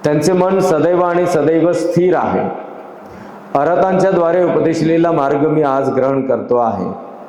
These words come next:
त्याचे अधिष्ठान करतो आहे आणि अरहतांच्या या मार्गाचे अधिष्ठान परिपूर्ण करत असताना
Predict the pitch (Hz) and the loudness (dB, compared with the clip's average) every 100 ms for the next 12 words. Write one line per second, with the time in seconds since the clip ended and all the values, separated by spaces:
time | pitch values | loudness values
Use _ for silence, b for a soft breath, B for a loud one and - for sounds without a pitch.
0 | - - - - - 135 131 165 - 110 | -20 -20 -20 -20 -2 0 2 0 0 0
1 | 123 139 - 165 170 135 117 123 120 117 | 0 -2 0 -2 0 0 0 0 0 0
2 | 101 - - - - B B B - 143 | -2 -4 -8 -16 -18 B B B -2 0
3 | 180 - 139 151 180 185 180 180 180 180 | 0 0 0 0 2 2 0 2 2 2
4 | 170 156 127 127 156 156 160 175 165 123 | 2 0 0 0 0 0 0 0 -2 -2
5 | 139 - 170 175 160 147 143 143 143 139 | -2 0 -2 0 0 0 2 0 0 0
6 | 135 131 127 - 135 120 110 113 | 0 0 -2 -2 -2 0 0 -2